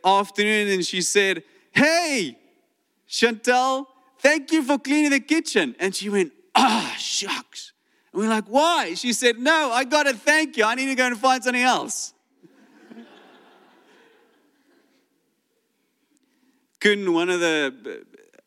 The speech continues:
or the, the leader and founder of Ethnos Ministry, amazing ministry in, in town. A lot of their students are very involved in, in what we do. Um, he shared the story in church. He said they were in a,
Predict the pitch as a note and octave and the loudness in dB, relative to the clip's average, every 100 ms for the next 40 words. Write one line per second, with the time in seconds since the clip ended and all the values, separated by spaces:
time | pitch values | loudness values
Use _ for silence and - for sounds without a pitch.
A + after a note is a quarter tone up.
0 | _ - C#3 B2+ C3 B2+ A#2 G#2+ _ _ | _ -12 -4 -2 0 -2 -2 -10 _ _
1 | _ _ _ _ _ - A#2+ A2+ B2+ B2 | _ _ _ _ _ -4 -2 2 2 2
2 | B2+ A#2+ - C3+ C#3 C3 A2 - C#3 - | 0 -2 -2 -2 0 -2 -4 -4 -4 -4
3 | B2+ - A#2 A#2+ - A#2 A2 A2 A#2 A2+ | -6 -4 -2 -2 -2 -4 -2 -4 -2 -4
4 | A2 - G#2+ G#2 G2 - _ _ - A#2+ | -4 -6 -6 -4 -6 -14 _ _ -12 -6
5 | A2+ G#2 G#2+ G#2+ G#2+ G2+ - A2+ G#2+ G#2 | -4 -4 -4 -4 -4 -6 -8 -8 -8 -8
6 | G2+ F2+ _ - A2 G#2+ G#2 G#2+ G2+ G2 | -10 -14 _ -6 -4 -2 -4 -6 -6 -12
7 | - - G2 - G#2+ G#2 G#2+ A2+ A2+ A2+ | -14 -20 -20 -18 -12 -8 -6 -6 -4 -2
8 | A2 - _ _ _ _ _ _ _ A2+ | -2 -6 _ _ _ _ _ _ _ -4
9 | A#2 A2 C3 C#3+ - D#3 D3+ D3 C3 - | -4 -4 -6 -6 -2 0 0 -4 -8 -6
10 | C#3+ C#3 C#3 A#2+ G#2+ D3+ B2+ G2+ - - | -2 0 -2 -4 -4 -2 -2 -4 -8 -6
11 | C3 - C#3+ C3 C3 - A#2+ B2 B2+ C#3+ | -4 0 0 -2 -6 -8 -2 0 0 0
12 | D3+ C#3 A#2+ | 0 -2 -4